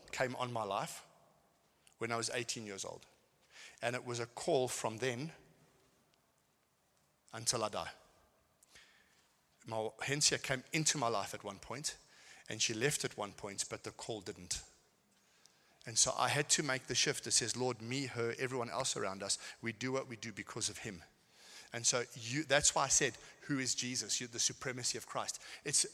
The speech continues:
in my whole little point I made just now. It's who's the supremacy of Christ to me,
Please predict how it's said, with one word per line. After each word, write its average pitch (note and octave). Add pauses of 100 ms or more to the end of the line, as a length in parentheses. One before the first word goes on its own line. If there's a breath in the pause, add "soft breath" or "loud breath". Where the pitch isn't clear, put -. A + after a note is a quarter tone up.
(220)
in C#3+
my C3+
whole D#3 (160)
little C3+
point C#3
I C3
made A#2+
just A2+
now. A#2 (220 loud breath)
It's D3
who's D3+
the E3+
supremacy C#3
of B2
Christ -
to - (100)
me, C3